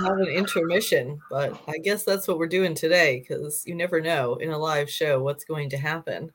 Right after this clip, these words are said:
Um, I think it's interesting if you look back at the past few weeks of interviews here, the same themes come up again and again and again. A lot of different stuff around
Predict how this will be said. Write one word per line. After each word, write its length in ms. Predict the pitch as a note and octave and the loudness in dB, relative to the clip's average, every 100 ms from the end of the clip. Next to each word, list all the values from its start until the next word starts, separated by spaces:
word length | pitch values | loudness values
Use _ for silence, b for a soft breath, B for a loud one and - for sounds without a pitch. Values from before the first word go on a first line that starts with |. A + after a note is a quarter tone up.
| b b b b b b b b b _ _ _ _ _ _ _ _ | b b b b b b b b b _ _ _ _ _ _ _ _
Um, 580 | D#3 D3+ C3 B2 B2+ C#3 _ - - - | -8 -4 -4 -4 -8 -10 _ -20 -18 -10
I 80 | D#3 | -2
think 180 | G3 | 0
it's 140 | F#3 F3+ | 0 -2
interesting 580 | E3 - D3+ D3 C#3+ C#3+ | -2 2 2 2 -4 -4
if 140 | C#3 | -4
you 100 | D3 | -4
look 220 | C#3+ - | -6 -4
back 360 | C3 C#3 D3+ - | 0 2 2 0
at 280 | A#2+ B2 - | -2 -2 -4
the 100 | D3 | -4
past 480 | D3 C#3 C#3+ - | 0 0 -2 -6
few 180 | - D3 | -6 -6
weeks 460 | C3+ D#3 - - - | -4 -6 -6 -4 -2
of 320 | - D3 B2+ | 0 0 0
interviews 560 | - G#3 G#3 D3+ C3+ C3+ | 0 0 0 -4 -6 -4
here, 520 | - C3 F2 F#2 F#2 - | -2 0 2 0 -2 -4
the 140 | C#3+ | -2
same 380 | C#3+ F3+ A3 B3 | 0 0 2 0
themes 640 | A3+ - A#3 F#3 C#3+ C3 | 0 0 2 2 0 -4
come 280 | - - C#3+ | -4 -4 0
up 260 | E3 C#3 - | 2 0 -2
again 400 | B2+ C3+ C#3 E3 | -6 -2 -2 -2
and 160 | E3+ | -4
again 320 | D#3+ D#3 D#3 D#3 | -2 0 0 -2
and 140 | D3 | -4
again. 480 | C#3+ C#3+ C3+ A#2+ C#3+ B B - - | -2 0 0 -2 -8 B B -20 -20
A 340 | - - C#3 C#3+ | -20 -16 -10 0
lot 340 | D3 D3 D#3 | 2 2 2
of 60 | D#3+ | 0
different 420 | E3+ E3+ E3 - | -2 -4 -6 -4
stuff 320 | - G3+ G3 | 0 0 0
around 720 | C#3 C#3+ C3+ C3+ C#3 C3+ - | 2 4 4 2 -2 -4 -6